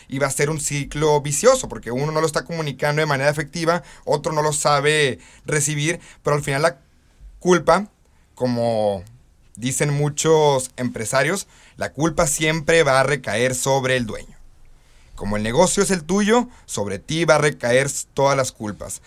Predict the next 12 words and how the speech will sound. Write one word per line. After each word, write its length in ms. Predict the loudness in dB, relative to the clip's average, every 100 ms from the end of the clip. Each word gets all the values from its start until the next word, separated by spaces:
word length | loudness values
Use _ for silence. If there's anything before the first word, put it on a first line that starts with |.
| -20
Si 160 | -10 -8
el 100 | -4
colaborador 680 | 0 2 2 4 6 6 6
no 60 |
está 180 | 2 0
siguiendo 480 | -2 -2 -2 0 0
bien 140 | 0
las 100 | -2
instrucciones, 640 | -4 -8 -2 0 2 2 -2 -16 -12
es 120 | -10
porque 300 | -6 -6 -2
uno, 300 | 0 2 0